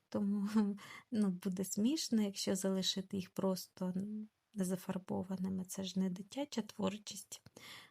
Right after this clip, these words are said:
Ми ж з вами майже професіонали. Хоча чому майже професіонали?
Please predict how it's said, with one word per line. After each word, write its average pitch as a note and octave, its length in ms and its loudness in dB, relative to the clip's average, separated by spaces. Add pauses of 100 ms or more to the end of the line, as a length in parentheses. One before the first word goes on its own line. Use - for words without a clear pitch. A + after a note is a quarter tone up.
(160)
Ми F#3 220 0
ж - 80 -8
з - 180 -10
вами F#3+ 360 0
майже F#3 500 0 (240)
професіонали. F3+ 1120 -2 (500)
Хоча G3 300 -4
чому G#3+ 340 0
майже E3+ 540 0
професіонали? F3 1080 -8